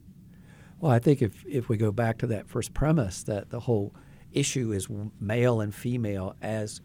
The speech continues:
humanity being what God desired, and in that the, the fullness of knowing God can be made, then whether you're married or whether you're single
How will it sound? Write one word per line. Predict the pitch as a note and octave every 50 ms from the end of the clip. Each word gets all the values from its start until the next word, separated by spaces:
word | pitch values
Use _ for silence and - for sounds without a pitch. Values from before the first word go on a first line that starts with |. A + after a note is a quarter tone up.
| -
humanity | - - - G#2 G#2+ G#2+ A#2 C#3+ F3+ E3 B2+ A2 G#2+ G#2+ G#2
being | - - A2 G2+ G#2 G#2 G2 A2 - - - -
what | - A2 G2+ -
God | - B2+ A2 A2+ A#2 A2+ A2 G#2+
desired, | A2 G#2 G2 G#2 F#2 F#2 G#2 A#2 A2+ G2+ G2 F#2+
and | F#2+ G2 G#2 -
in | - B2 B2+ D3+ D#3+ D3+
that | C#3+ G2+ F#2 - - -
the, | B2 A2+ - - - - -
the | - A2+ G2+
fullness | - - C3+ C#3 A#2+ A2+ A2 G#2 G2 -
of | G#2+ G2+ G2+ A2
knowing | A2+ G2+ G2 G#2 F#2+ F#2+
God | G2 F#2+ F#2+ - - A2+ -
can | - - A#2
be | G#2+ G#2+ G#2
made, | G#2+ G#2 A2 C3 B2 A#2+ A2 - - - - - - - - - - -
then | - C#3 B2 A#2+ C#3
whether | D3 C#3+ E3+ F#3+ E3+
you're | C#3+ A#2+ A2+
married | G#2 G#2+ A2 A2+ B2+ E3 F#3+ F3
or | B2+ G#2+
whether | G2+ A2 G#2+ G#2 G#2+
you're | A2+ G#2 G2
single | - - - C3+ C#3+ D3+ C#3 B2 G#2 G#2 -